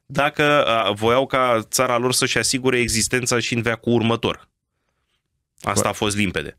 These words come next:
Speaker 1: Fiecare cu dimensiunile sale. Franța,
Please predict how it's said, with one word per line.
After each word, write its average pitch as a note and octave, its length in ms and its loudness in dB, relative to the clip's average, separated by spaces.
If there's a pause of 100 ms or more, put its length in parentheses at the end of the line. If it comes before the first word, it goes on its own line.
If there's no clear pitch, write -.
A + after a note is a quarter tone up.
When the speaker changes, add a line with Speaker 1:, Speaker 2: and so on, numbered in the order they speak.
(120)
Speaker 1:
Fiecare G3 540 0
cu F#3+ 420 2 (1000)
dimensiunile E3 560 2
sale. C3 320 2
Franța, C#3 580 0